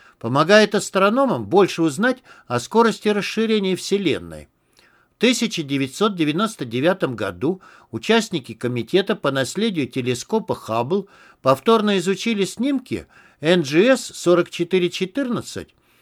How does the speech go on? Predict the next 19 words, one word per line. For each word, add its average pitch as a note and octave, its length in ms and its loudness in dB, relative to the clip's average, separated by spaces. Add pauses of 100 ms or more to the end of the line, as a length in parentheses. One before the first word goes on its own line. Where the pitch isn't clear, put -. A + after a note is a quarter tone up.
(240)
и B2 80 -2
создали G3+ 460 4
потрясающее F#3 840 2
полноцветное D#3 800 -2
изображение D#3 800 0 (300)
этой F#3 280 4
пылевой F#3 600 4
спиральной G#3+ 560 0
галактики. F#3+ 800 -2 (1000)
На D3 180 8
этом A#3 300 6
новом G#3 340 4
изображении C3 800 0
видно, C3+ 560 -4 (180)
что D3 200 -4
центральные F3+ 600 4
области F3 520 0
этой A3+ 220 0
галактики A#2+ 840 -2